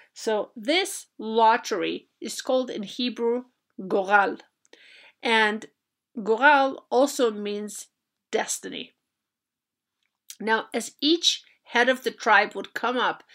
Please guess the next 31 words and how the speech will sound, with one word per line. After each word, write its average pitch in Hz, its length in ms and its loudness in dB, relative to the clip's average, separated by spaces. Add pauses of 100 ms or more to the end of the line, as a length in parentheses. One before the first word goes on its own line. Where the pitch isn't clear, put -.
(420)
and 202 220 0 (180)
pick, 320 320 -6
before 302 360 0
he 320 160 0
would 220 260 -4
take 233 380 -2
his 277 400 -2
name, 196 420 -6 (260)
the 202 80 -14
name 208 160 -2
of 202 80 -10
his - 160 -10
tribe, 196 520 0 (400)
and 196 100 -4
the 208 80 -2
name 233 240 -2
of 208 140 -8
the 190 120 0
lot 233 440 2
that 214 120 -4
he - 180 -6
would 190 280 -8
get, - 480 2 (2250)
the 202 500 0 (380)
high 311 200 4
priest 196 640 -6
Elazar 208 580 4
would 202 220 -4
tell 254 300 2
him, 220 400 -6 (840)
based 240 360 2